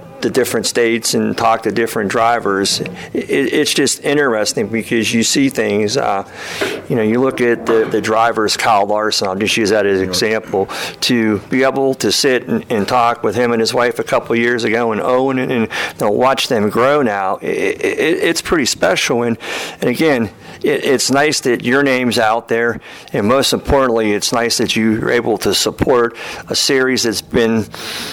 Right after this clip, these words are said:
twenty-four years, which is amazing. I didn't even know that. And then to see Trevor, who is a twenty-year-old, follow in his father's footsteps, is,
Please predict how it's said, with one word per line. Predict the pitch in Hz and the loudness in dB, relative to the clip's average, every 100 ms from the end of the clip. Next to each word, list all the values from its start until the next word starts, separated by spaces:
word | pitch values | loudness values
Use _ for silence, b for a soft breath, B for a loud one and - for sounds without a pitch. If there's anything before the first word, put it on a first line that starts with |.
| B | B
twenty-four | - 127 127 127 143 123 | -2 2 2 0 0 2
years, | 110 135 110 107 | 2 2 2 0
which | 117 110 | 0 0
is | 95 | 0
amazing. | 98 113 123 98 | 2 2 2 2
I | 107 | 0
didn't | 117 | 0
even | 107 98 | 0 0
know | 95 127 | 2 2
that. | 113 98 101 - - | 2 0 -6 -8 -4
And | 147 120 | 0 2
then | 120 110 | 2 0
to | - 123 B B B B | 0 0 B B B B
see | - 139 | 0 2
Trevor, | 113 - 143 156 131 123 | 2 2 2 2 0 0
who | 104 120 117 113 120 | 0 0 2 2 2
is | 113 113 | 0 0
a | |
twenty-year-old, | 104 - 147 151 131 120 110 110 113 | 0 2 2 2 0 0 2 0 -2
follow | - - - - - 123 139 147 143 | -10 -14 -12 -6 2 4 6 4 4
in | 123 | 2
his | 120 | 0
father's | - - 127 131 107 | 0 2 2 2 0
footsteps, | - 151 147 - 117 101 95 - | 0 0 2 2 2 2 0 -2
is, | - - - 120 117 | -4 -6 -2 2 2